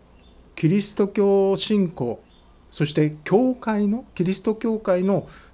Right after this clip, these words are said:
中心であると言っていいんですね。えー、教会では祈ることが勧められて、そして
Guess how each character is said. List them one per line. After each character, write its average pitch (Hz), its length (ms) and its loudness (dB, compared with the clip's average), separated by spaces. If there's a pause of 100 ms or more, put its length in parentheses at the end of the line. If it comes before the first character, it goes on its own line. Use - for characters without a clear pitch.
中 220 260 0
心 269 300 -4
で 269 140 0
あ 240 100 -2
る 147 160 -4 (260)
と 202 100 2
言 170 140 0
っ - 40 0
て 151 460 -4 (220)
い 180 200 4
い 123 40 2
ん 98 120 -8
で - 100 -20
す - 120 -12
ね。 151 300 0 (640)
え 123 400 -4
ー、 - 20 -20
教 180 160 2
会 185 180 4
で 175 80 4
は 165 140 6
祈 165 240 4
る 196 100 2
こ 208 120 0
と 226 120 0
が 185 120 2
勧 - 280 -4
め 131 120 0
ら 123 160 0
れ 127 120 -2
て、 139 320 -2 (400)
そ 160 160 -2
し 151 100 -4
て 160 260 2